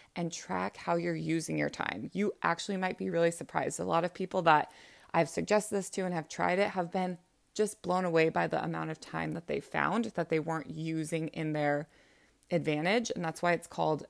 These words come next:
time management, right? We wanna manage that time that we have. So often we're spending more time than we think just pacing around, even trying to figure out what to do next, or, you know, the mindless scroll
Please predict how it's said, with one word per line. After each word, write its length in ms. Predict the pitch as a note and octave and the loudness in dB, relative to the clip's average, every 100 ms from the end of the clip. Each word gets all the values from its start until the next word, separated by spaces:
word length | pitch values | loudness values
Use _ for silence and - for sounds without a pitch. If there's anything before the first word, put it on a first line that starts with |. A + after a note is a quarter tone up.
| - | -8
time 340 | - D#3+ D#3 | -2 0 -2
management, 540 | D3+ - - - B2 | -4 -6 -8 -6 -4
right? 160 | - D3 | -2 0
We 80 | E3 | 0
wanna 260 | D#3+ E3 | 0 0
manage 400 | D#3+ D#3 D#3+ D#3+ | 0 -2 -2 -4
that 180 | F3 E3 | -2 -4
time 220 | - D3 | -4 -4
that 140 | C#3+ - | -2 -4
we 80 | D3+ | -4
have. 320 | D3 - - | -4 -6 -2
So 320 | - D#3+ D#3+ - _ _ _ _ - _ | 2 2 2 -10 _ _ _ _ -20 _
often 340 | F#3+ F#3+ G#3+ G3+ | 2 2 0 0
we're 100 | E3+ | -2
spending 440 | - F3+ F3+ E3 | -2 -2 -2 -2
more 220 | D#3+ F3 | 0 0
time 260 | E3+ F3 E3+ | 0 -4 -2
than 100 | E3 | -2
we 80 | D#3 | -2
think 340 | - F3+ A3 - - - - | -2 -2 -4 -14 -20 -16 -2
just 240 | G#3+ - _ | 0 0 _
pacing 400 | - F3 F#3+ A3 | -2 -2 0 0
around, 380 | F#3+ - D#3+ G3+ | 0 0 0 0
even 200 | G3+ G3+ | 0 -2
trying 320 | - E3+ F#3 | -4 -4 -2
to 60 | F3+ | -4
figure 380 | - E3+ F3+ F#3 | -2 0 2 2
out 220 | - D3+ | 2 -2
what 260 | D#3 D3 | -2 -4
to 120 | - G3+ | -4 -2
do 200 | B3+ B3 | 0 0
next, 480 | B3+ D4 - - - - - _ | 0 -2 -4 -10 -10 -18 -20 _
or, 340 | F#3 F3+ E3+ | 4 6 6
you 160 | E3 E3+ | 4 0
know, 160 | D#3+ D#3 | -2 -2
the 100 | D#3+ | -2
mindless 440 | D3 D3+ D3+ D3+ | -2 -2 -2 -6
scroll 840 | - - - D#3+ D#3+ E3 A#3+ C#4+ | -8 -12 -6 0 2 4 4 0